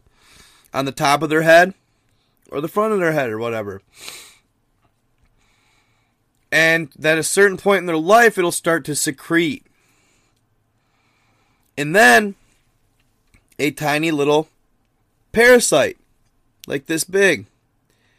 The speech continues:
will pop out of it. And what they do is they can pick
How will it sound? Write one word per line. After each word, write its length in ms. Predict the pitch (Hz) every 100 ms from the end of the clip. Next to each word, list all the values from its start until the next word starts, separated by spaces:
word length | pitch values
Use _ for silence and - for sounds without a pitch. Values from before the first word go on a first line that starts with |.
| _ _ -
will 140 | 127
pop 340 | - 151 127 135
out 200 | 123 113
of 100 | 104
it. 160 | 87 _ _ _ _ _ _ _ _ _ _ _ _ _ _ _ _ _ _ _
And 180 | - 143
what 120 | 160
they 140 | 160 151
do 320 | 143 220 220
is 400 | 165 175 175 - _ _ _ _ _ _ _ _ _ _ _ _ _
they 160 | 123 147
can 180 | 151 135
pick 440 | 180 190 -